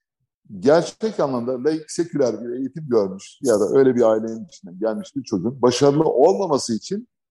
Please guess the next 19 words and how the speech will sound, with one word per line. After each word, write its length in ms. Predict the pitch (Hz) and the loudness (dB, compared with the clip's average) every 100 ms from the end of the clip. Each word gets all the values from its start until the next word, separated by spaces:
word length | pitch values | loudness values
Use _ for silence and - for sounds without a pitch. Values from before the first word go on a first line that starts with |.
| _ _ - | _ _ -8
yeni 340 | 95 147 214 | 0 0 2
bariyerler 680 | 175 143 143 143 139 175 156 | 4 6 6 4 2 -2 -4
kuruluyor. 340 | - 180 - 170 | -14 -16 -14 -8
Böyle 220 | 190 208 214 | -6 -6 -6
bir 60 | |
soru 320 | 190 180 165 | -2 2 2
mesela 460 | 127 139 160 156 143 | 0 0 2 2 0
benim 240 | 160 175 - _ _ _ - | -4 -6 -16 _ _ _ 0
aklıma, 560 | 160 190 190 175 170 170 | 2 2 2 2 2 -2
hani 200 | 160 135 | -4 0
şeytanın 440 | 170 180 196 196 | 2 2 0 0
aklına 340 | 185 180 185 | -2 -2 -2
gelmeyen 480 | 180 175 151 147 190 | 0 0 0 -6 -12
bir 40 | 170 | -8
soruyu 360 | 151 143 226 214 - | -4 -4 -6 -14 -6
bu 160 | 185 180 | 2 4
hale 240 | 127 - | 6 2
getirmişler. 600 | 220 - 208 175 - 98 90 | -2 -8 -8 -6 -2 -2 -2
Şimdi 300 | 156 151 | -2 -2